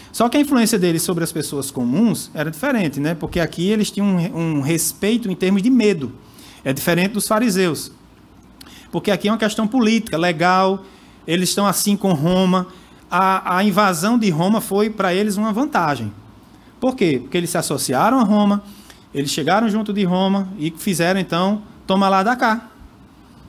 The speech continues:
E aí, essa turma era uma turma rica, e o que é que eles traziam, então, pra Roma? Benefícios. E Roma, em troca, dava pra eles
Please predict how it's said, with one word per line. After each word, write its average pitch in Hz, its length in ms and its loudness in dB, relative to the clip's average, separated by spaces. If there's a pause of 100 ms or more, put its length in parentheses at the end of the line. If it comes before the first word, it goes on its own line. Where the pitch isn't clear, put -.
(1120)
E 160 120 0
aí, 196 320 4
essa 180 200 0
turma 208 300 2
era 180 80 0
uma 160 60 -2
turma 151 240 -2
rica, 247 480 -2 (880)
e 180 140 -2
o 190 60 -2
que 208 60 -2
é 202 60 0
que 202 80 -4
eles 180 180 0
traziam, 175 420 0
então, 175 220 0
pra 180 160 0
Roma? 190 460 2
Benefícios. 190 840 -2
E 208 160 0
Roma, 220 360 2
em 233 100 0
troca, 220 400 0
dava 185 240 0
pra 175 220 2
eles 214 380 0